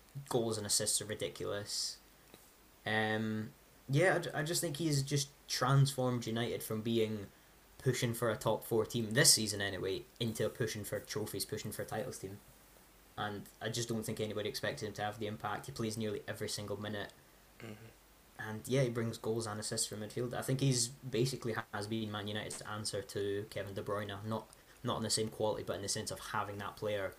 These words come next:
Speaker 1: who brings so much to the team from midfield. And I think United have been crying out for that for a long time.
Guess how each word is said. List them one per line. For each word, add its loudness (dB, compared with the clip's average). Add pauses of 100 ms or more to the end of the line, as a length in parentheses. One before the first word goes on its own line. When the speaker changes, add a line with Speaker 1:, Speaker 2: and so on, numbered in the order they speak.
(260)
Speaker 1:
who 4
brings 0
so 0
much -6
to -4
the -8
team -6
from -8
midfield. -6
And -8
I -10
think -8
United -6
have -6
been -10
crying -4
out -8
for -12
that -8
for -8
a -4
long -4
time. -8